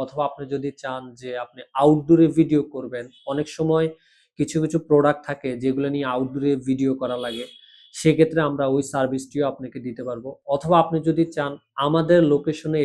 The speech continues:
এসে, আমাদের ডিজি লার্নিং স্টুডিওতে এসে আপনি ভিডিও তৈরি করবেন, তাও আপনি করতে পারবেন। এটাও যদি না হয়, আপনি যদি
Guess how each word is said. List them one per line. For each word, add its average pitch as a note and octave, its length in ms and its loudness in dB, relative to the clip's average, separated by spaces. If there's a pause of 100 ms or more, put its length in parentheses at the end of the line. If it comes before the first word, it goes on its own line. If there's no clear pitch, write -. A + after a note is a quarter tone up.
এসে, C3+ 280 -8
আমাদের C3 380 -8 (140)
ডিজি C3+ 240 -2
লার্নিং D3 360 -2
স্টুডিওতে C#3+ 580 -4
এসে C3 280 -8 (600)
আপনি C3+ 200 -6 (140)
ভিডিও C3+ 240 4
তৈরি D3+ 240 2
করবেন, B2+ 340 -6 (280)
তাও D#3 180 8
আপনি D#3+ 260 4 (460)
করতে C3+ 260 -4
পারবেন। A#2 340 -10 (600)
এটাও F3 300 6
যদি G#3 260 4
না F3 180 2
হয়, C#3+ 320 0 (140)
আপনি C#3 260 -4
যদি D#3 240 0